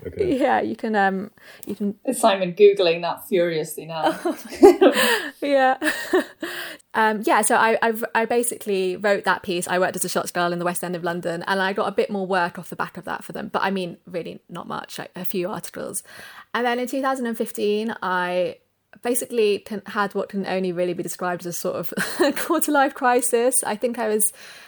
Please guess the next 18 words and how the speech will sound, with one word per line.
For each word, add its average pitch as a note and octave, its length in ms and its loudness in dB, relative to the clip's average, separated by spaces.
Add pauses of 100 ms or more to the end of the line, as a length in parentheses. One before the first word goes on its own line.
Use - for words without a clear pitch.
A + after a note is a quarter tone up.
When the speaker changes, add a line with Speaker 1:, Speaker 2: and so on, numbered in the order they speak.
(120)
Speaker 2:
twenty-six - 880 -2 (180)
and F#3 580 0 (140)
I F#3+ 160 -4
just F#3+ 240 -8
realised F3+ 380 -2
that - 120 -8
I E3 140 -6 (420)
really G#3+ 300 0
hated F#3 300 -2
my F3+ 100 -4
job E3+ 280 -4
and F3+ 100 -4
was F3+ 120 -2
also F#3 260 -2
incredibly F3+ 540 -6
mediocre F3 580 -4
at D#3+ 260 -6
it. D#3+ 260 -6